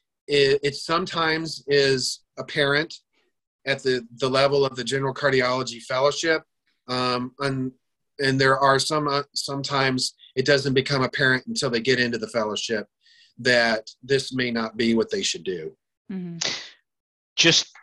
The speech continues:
Speaker 3: to play devil's advocate with you, I suppose, and I don't know if you would agree with me, that one could say that, um,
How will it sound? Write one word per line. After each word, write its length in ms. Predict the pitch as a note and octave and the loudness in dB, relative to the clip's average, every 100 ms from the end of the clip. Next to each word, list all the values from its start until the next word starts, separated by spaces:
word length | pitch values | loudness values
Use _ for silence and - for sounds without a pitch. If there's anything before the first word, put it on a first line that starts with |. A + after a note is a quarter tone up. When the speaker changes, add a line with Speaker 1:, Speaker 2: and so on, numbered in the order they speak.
| - | -2
Speaker 3:
to 100 | F3 | -2
play 280 | - D#3+ C3 | 6 8 8
devil's 460 | G#2 B2 A#2+ A#2 | 6 6 6 4
advocate 480 | G#2 G#2 - A2+ B2+ A#2 | 4 2 0 -2 0 0
with 200 | A2+ A#2+ | 0 2
you, 280 | A#2 A#2+ - - - _ _ _ _ - | 2 0 -8 -20 -20 _ _ _ _ -2
I 180 | B2+ | 0
suppose, 680 | - - - D3+ C3+ A#2 A2+ | 2 0 2 6 6 6 2
and 80 | A2 | 0
I 40 | A#2 | 2
don't 100 | A2+ | 2
know 60 | |
if 100 | A2 | 0
you 60 | A2+ | -4
would 80 | G2+ | -2
agree 180 | G#2+ | 0
with 180 | A2 F#2+ | 0 -2
me, 180 | G2+ G2 | -6 -2
that 200 | G2 G2+ | -2 -2
one 320 | G2+ A2 A2+ | -2 -2 -2
could 160 | A#2 G#2 | -4 -2
say 340 | - A2 G#2 | 0 2 2
that, 260 | G#2 G2+ G2 - - _ _ _ | 2 0 0 -8 -20 _ _ _
um, 480 | G#2+ G2+ G2+ F#2+ | 0 2 2 -2